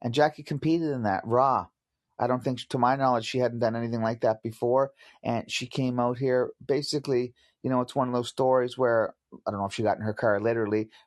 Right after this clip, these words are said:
but, you know, left everything, came out here completely on her own to Toronto, the big city. She's from a smaller place i-, out in the West.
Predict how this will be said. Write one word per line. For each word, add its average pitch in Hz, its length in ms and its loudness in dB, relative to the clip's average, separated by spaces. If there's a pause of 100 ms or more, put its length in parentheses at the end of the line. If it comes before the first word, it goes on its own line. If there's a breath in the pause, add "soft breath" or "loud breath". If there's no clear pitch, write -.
but, 117 240 4
you 127 80 -2
know, 117 120 0
left 131 320 0
everything, 131 540 0 (160)
came 131 260 -2
out 127 120 0
here 127 160 0
completely 131 480 -4
on 123 160 2
her 123 100 0
own 123 160 2
to 120 60 -6
Toronto, 120 460 0
the 113 80 -4
big 120 260 0
city. 135 460 -2 (260 soft breath)
She's 120 200 -8
from 127 200 0
a 123 40 -4
smaller 127 580 0 (280)
place 123 480 0 (100)
i-, 117 100 -10 (100)
out 131 280 2 (100)
in 147 140 -2
the 143 100 -2
West. 127 480 -2